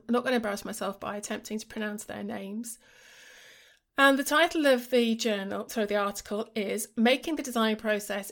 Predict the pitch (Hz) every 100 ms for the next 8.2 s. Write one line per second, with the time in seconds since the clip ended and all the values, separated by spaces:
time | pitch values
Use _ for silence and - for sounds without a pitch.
0 | - 220 220 208 202 202 - - 202 -
1 | 208 - - 185 - 196 - - - -
2 | 226 214 226 226 233 - 202 208 - 214
3 | - 240 233 226 220 220 226 - 247 349
4 | 494 339 240 262 233 208 208 202 208 208
5 | - 208 208 - - - - _ 226 226
6 | 214 214 214 208 208 208 202 208 202 208
7 | 214 - 202 208 202 - 226 - - 240
8 | - -